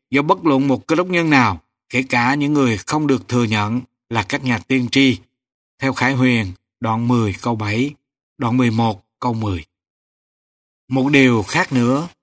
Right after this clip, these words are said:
liên hệ đến lời tiên tri, ấy là một lời nói rõ ràng, chẳng cần phải thông giải. Đây là ưu điểm quan trọng nhất của nó so với tiếng lạ, bởi vì nó có thể hiểu được.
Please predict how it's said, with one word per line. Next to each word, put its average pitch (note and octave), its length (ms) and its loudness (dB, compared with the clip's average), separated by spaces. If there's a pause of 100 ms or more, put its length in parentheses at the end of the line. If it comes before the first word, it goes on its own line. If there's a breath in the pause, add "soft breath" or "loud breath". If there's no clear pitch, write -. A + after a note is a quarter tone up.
(140)
liên D3+ 220 4
hệ A#2+ 200 2
đến D#3 340 0
lời A#2+ 320 0
tiên B2 340 -4
tri, A#2 280 -2 (440)
ấy F3+ 120 2
là B2 420 2 (240)
một B2 200 -2
lời B2 180 2
nói C#3 280 2
rõ A#2 320 -2
ràng, A2 300 0 (300)
chẳng D3 260 0
cần A#2+ 380 2
phải A#2+ 180 -4
thông A#2 320 -4
giải. G#2 260 -4 (920)
Đây E3+ 120 2
là D3+ 100 4
ưu F#3+ 220 2
điểm D3+ 280 2 (240)
quan F3 240 0
trọng B2+ 220 0
nhất A3 140 2 (120)
của B2 120 -2
nó D3+ 300 -2 (220)
so D3 220 0
với D3 200 2
tiếng E3+ 280 -2
lạ, G#2 300 -4 (500)
bởi D#3 140 2
vì C3+ 300 4 (240)
nó D3 200 0
có F3+ 160 -2
thể C3 340 0 (100)
hiểu A2+ 180 2
được. A2+ 260 -2